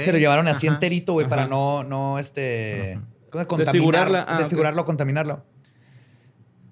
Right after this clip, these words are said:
Speaker 1: Algo muy curioso que mencionan es que los hombres de negro hicieron algo muy peculiar para justificar los hechos y al mismo tiempo prevenir que la gente siguiera indagando más sobre el tema. Y de aquí es a lo que iba, güey. Chequen lo que hicieron los hombres de negro según lo que dice la gente, güey.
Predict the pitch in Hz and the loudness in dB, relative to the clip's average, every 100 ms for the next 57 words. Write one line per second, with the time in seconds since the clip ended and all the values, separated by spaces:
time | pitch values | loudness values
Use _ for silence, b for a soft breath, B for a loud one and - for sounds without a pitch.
0 | - 214 254 320 320 302 294 269 262 269 | -6 0 2 4 4 4 2 2 2 0
1 | 233 208 196 151 117 127 - 170 - 240 | 0 0 0 0 -2 -4 -6 -6 0 2
2 | 220 226 220 202 190 170 170 175 175 185 | 4 2 2 2 2 2 0 0 0 0
3 | 175 175 190 190 220 - - 294 202 160 | -2 0 2 4 2 -2 -6 -4 -2 -2
4 | 170 196 190 185 - 160 143 147 139 156 | -2 -2 -2 -4 -4 -6 -6 -4 -2 -2
5 | 156 160 - 117 - - _ 180 208 254 | -2 -6 -6 -10 -10 -20 _ -2 2 2
6 | 285 277 226 180 143 156 - 185 165 170 | 2 0 0 0 -2 -2 -2 0 0 0
7 | 165 202 151 151 175 - 139 143 156 135 | -2 -2 -2 -4 -4 -6 -4 -2 -2 -4
8 | 123 139 113 117 120 127 - 139 120 - | -4 -4 -4 -4 -6 -6 -6 -6 -8 -12
9 | _ b b b b 120 117 131 120 117 | _ b b b b -6 -2 -2 -2 -4
10 | 139 131 117 131 127 107 98 - 139 151 | -2 -2 0 -2 0 -2 -4 -6 -4 -4
11 | 131 139 135 135 143 131 127 139 131 117 | -2 -2 0 0 0 0 0 -2 -2 -4
12 | 127 131 113 131 120 180 123 | -2 -4 -4 -4 -2 -4 -6